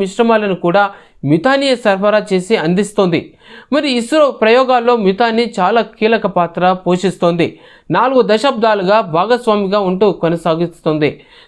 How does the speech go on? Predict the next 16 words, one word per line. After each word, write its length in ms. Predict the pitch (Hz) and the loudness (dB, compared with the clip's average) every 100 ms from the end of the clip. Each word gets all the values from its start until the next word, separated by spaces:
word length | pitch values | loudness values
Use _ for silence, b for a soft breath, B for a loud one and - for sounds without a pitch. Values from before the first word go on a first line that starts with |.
| - | -4
So 60 | 262 214 | -2 0
ఇస్రోలో 400 | 226 294 294 285 254 - - _ - 185 | -2 0 2 2 0 -4 -16 _ -6 -4
ఒక 80 | 202 175 | -2 0
భాగస్వామిగా 680 | 202 247 240 226 214 202 196 175 | 0 0 0 0 2 0 -2 0
ఉన్నటువంటి 460 | 190 180 185 185 165 147 | -2 0 -2 0 -2 -2
మిథాని, 400 | 165 214 214 123 B B B 208 | 0 0 0 -2 B B B -2
మిథాని 320 | 269 294 285 233 | 0 -2 0 -2
చేస్తున్నటువంటి 680 | 220 202 196 185 180 180 175 | -2 -2 -2 -2 -4 -4 -4
కృషి 260 | 170 180 202 131 - | -6 -4 -4 -4 -6
ఇది. 140 | 147 139 - 160 | -6 -6 -8 -6
మీకోసం 440 | 170 175 190 196 165 156 B - | -4 0 0 0 -4 -8 B -4
ఒక 100 | 143 - | -4 -2
చిన్న 160 | 214 196 175 | -2 -2 0
ప్రయత్నం 380 | 196 196 208 185 | 0 0 -4 -4
చేసి 260 | 170 175 165 143 | -4 -2 -4 -2
వివరాలను 520 | 151 160 165 156 156 | 0 0 0 0 -2